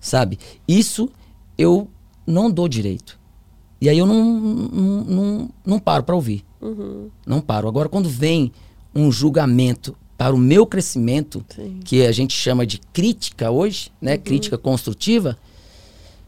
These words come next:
Speaker 1: isso me dá alívio.
Speaker 2: Uhum.
Speaker 1: Me dá alívio. E eu tenho, graças a Deus, ele tem colocado pessoas em minha vida. Eu conheci uma menina através de uma entrevista que eu dei.
Speaker 2: Uhum.
Speaker 1: Ela é de Araras.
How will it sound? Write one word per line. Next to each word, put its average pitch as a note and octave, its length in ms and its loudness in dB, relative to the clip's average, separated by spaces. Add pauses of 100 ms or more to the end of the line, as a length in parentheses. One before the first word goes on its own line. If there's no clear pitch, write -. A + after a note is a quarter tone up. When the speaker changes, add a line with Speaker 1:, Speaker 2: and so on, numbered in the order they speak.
(880)
Speaker 1:
isso C3+ 200 0
me D#3 80 2
dá C#3+ 160 -2
alívio. C3 480 0
Speaker 2:
Uhum. G3+ 380 -12 (640)
Speaker 1:
Me - 60 -10
dá A2+ 120 -4
alívio. G#2+ 380 -4 (300)
E D3+ 100 4
eu F3+ 100 4
tenho, E3 300 0
graças F3 420 0
a C#3 80 -2
Deus, C#3 400 0
ele C#3 100 -2
tem F3+ 160 0
colocado B2 400 0
pessoas A#2 380 0
em A2+ 60 2
minha A2 200 2
vida. A#2+ 340 0 (280)
Eu A#2+ 80 0
conheci E3 300 0
uma C#3 80 6
menina C3+ 260 4
através C3 600 -2 (280)
de A#2+ 100 -6
uma C3+ 100 2
entrevista C#3+ 540 0
que - 80 -8
eu A2 80 -4
dei. F2 180 -10 (140)
Speaker 2:
Uhum. G3 460 -10 (960)
Speaker 1:
Ela G2+ 140 0
é - 20 2
de A#2+ 120 0
Araras. A2 520 0